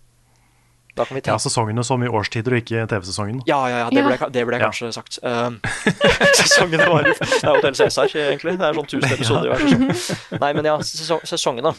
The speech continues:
Speaker 1: Årssesongene varer i flere år. Eh, og da sier de, der er denne Winter is coming, ikke sant?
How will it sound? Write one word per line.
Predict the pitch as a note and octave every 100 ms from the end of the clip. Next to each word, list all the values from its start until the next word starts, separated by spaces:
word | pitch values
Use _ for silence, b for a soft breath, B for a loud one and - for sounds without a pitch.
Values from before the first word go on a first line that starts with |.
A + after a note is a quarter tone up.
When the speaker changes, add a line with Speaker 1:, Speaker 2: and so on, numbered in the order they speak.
| - _ _ _ -
Speaker 1:
Årssesongene | C3+ - D3 D#3 D#3
varer | D3+ C3+
i | C#3
flere | C#3
år. | C3+ D3+ D#3 - b b b b b _
Eh, | B2+ A#2 A#2
og | A2+
da | A2+
sier | - A#2+ G2+
de, | G#2 B2+
der | A2+ A2+
er | A2
denne | C3 A#2 A2+
Winter | A#2+ A2 A#2+
is | A#2
coming, | - A2+ B2+
ikke | D3 B2
sant? | C3